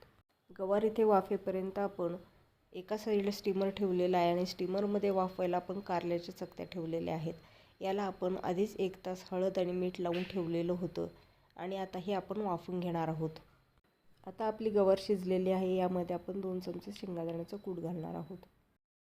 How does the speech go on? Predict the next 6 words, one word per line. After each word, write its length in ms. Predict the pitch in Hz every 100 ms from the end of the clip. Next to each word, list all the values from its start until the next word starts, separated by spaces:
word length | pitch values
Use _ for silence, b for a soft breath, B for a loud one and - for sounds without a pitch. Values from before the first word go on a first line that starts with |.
| _ _ _ - -
बारीक 280 | 196 202 226
चिरलेली 460 | - 220 208 208
कोथिंबीर 500 | - 185 180 190 190
यावर 300 | 190 180 190
घातलेली 440 | 175 180 175 165 170
आहे 260 | 156 170